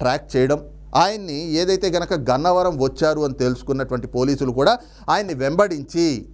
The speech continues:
ఆయన ఇంటి వద్దే ఈ రోజున అదుపులోకి కూడా తీసుకున్నట్లుగా ఒక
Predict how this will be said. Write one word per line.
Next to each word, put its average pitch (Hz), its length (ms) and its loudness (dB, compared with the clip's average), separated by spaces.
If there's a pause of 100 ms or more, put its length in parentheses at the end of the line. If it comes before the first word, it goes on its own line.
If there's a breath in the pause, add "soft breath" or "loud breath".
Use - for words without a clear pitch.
(140)
ఆయన 220 220 0 (140)
ఇంటి 208 280 -4
వద్దే 160 260 2 (100)
ఈ - 80 2
రోజున 156 260 0 (560 loud breath)
అదుపులోకి 240 580 2 (100)
కూడా 185 160 2 (120)
తీసుకున్నట్లుగా 131 880 0 (280)
ఒక 202 140 -4